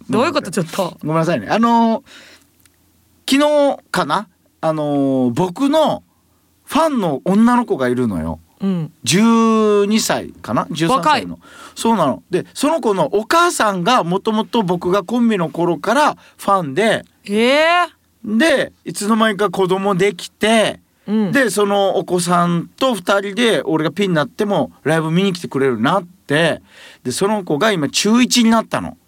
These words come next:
Speaker 1: うん。
Speaker 2: ね？で、その子が、<laughs> いきなりよ、あの、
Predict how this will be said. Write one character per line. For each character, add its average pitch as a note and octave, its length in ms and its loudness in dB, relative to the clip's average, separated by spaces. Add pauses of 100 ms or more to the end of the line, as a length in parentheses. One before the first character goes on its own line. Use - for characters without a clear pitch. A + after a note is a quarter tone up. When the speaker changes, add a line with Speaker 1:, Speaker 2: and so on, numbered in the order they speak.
(180)
Speaker 1:
う G#3 100 0
ん。 G#3 340 0 (280)
Speaker 2:
ね？ F3 500 2 (340)
で、 F3+ 280 0
そ C4+ 160 -2
の D#4 120 0
子 A3+ 220 -2
が、 D#3+ 380 2 (720)
<laughs> - 600 -6
い F#3+ 140 0
き C4+ 140 0
な D4+ 100 4
り C#4 80 -4
よ、 B2+ 220 -4 (500)
あ C3+ 100 0
の、 C#3 300 0